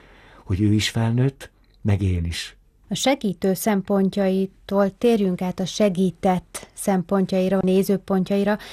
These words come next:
Speaker 2: Könnyű a gyógyulás, vagy itt sem tudjuk a könnyebbik utat választani?
Speaker 1: Kinek könnyebb, kinek nehezebb, de a kérdés az az, és ez egy fontos téma, hogy nem egyszer először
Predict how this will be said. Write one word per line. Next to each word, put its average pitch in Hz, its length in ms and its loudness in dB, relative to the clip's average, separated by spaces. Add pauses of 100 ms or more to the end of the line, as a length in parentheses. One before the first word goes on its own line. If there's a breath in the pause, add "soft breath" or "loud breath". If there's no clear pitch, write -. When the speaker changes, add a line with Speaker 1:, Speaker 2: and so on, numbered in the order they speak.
(540 loud breath)
Speaker 2:
Könnyű 214 400 6
a 233 100 6
gyógyulás, 247 720 4
vagy 202 200 0
itt 202 140 0
sem 190 320 4
tudjuk 202 380 2
a 208 80 6
könnyebbik 190 720 4
utat 185 300 0
választani? 180 840 0 (240)
Speaker 1:
Kinek 175 420 2
könnyebb, 160 560 4 (420 loud breath)
kinek 139 460 2
nehezebb, 139 680 2 (280 loud breath)
de 127 260 2 (160)
a 127 340 -4
kérdés 147 600 2
az 110 140 0
az, 139 280 -2 (440 soft breath)
és - 340 0
ez 110 160 -2
egy 120 140 -2
fontos 170 540 0
téma, 85 500 -2 (520 loud breath)
hogy 113 260 -2
nem 156 200 4
egyszer 127 320 0
először 131 720 0